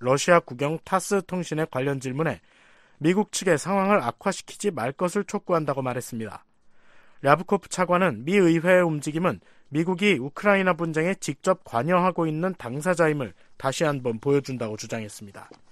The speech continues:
그러면서 미 의회는 자신들의 요구가 미국 주도의 북대서양 조약기구 안보와 러시아와 미국과의 관계 정상화 가능성에 어떤 결과를 초래할 것인지조차 깨닫지 못하고 있다고 말했습니다. 이에 앞서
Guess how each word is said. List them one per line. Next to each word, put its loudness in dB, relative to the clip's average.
그러면서 2
미 -2
의회는 2
자신들의 -2
요구가 -2
미국 -2
주도의 2
북대서양 0
조약기구 0
안보와 -2
러시아와 4
미국과의 -2
관계 -4
정상화 -2
가능성에 -6
어떤 -2
결과를 0
초래할 2
것인지조차 -8
깨닫지 -6
못하고 -8
있다고 -10
말했습니다. -14
이에 6
앞서 6